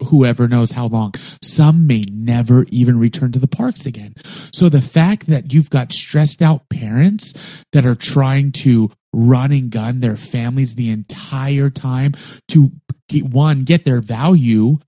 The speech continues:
out of, uh, the thousands of dollars of their Disney vacation, but to also try to have a magical experience,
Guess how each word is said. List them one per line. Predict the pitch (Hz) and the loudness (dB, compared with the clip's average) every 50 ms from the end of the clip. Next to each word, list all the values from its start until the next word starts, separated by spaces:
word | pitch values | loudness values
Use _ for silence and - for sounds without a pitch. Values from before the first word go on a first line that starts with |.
| _ _ _ _ _ _ | _ _ _ _ _ _
out | - 127 127 120 | -6 -4 -2 -2
of, | 123 107 98 - | -2 -2 -4 -8
uh, | - 117 117 | -12 -10 -6
the | 110 117 110 | -4 -4 -6
thousands | 104 - - - - 143 120 123 135 139 123 127 123 113 | -6 -8 -8 -4 -2 -2 0 0 0 0 0 -2 -4 -4
of | 117 104 104 | -4 -4 -2
dollars | 117 110 120 127 123 120 110 117 | -2 -2 -2 0 0 -2 -2 -2
of | 104 | -2
their | 113 110 | -2 -2
Disney | 101 110 120 123 123 113 | 0 0 -2 -2 -2 -2
vacation, | 104 110 101 - - - 160 165 165 - - 110 104 104 104 - _ - | -2 -4 -4 -4 -2 0 0 0 0 0 -2 -6 -6 -6 -8 -12 _ 0
but | - 135 - | 0 0 0
to | - - | -2 -4
also | - 135 139 147 139 - 139 120 | -2 0 2 2 2 2 0 -2
try | - - 147 139 131 127 | -2 -2 -2 -2 -2 0
to | 123 120 | -2 -4
have | 104 - 127 123 127 127 123 113 | -4 -4 -4 -2 -2 -2 -2 -4
a | 107 104 | -6 -8
magical | 113 120 123 135 143 135 139 135 - 110 110 | -6 -6 -6 -4 -4 -2 -2 -2 -2 -4 -4
experience, | 110 104 - - - - 135 147 165 147 113 107 107 113 120 - - | -4 -6 -8 -8 -4 0 2 4 4 4 2 0 -2 -4 -6 -10 -14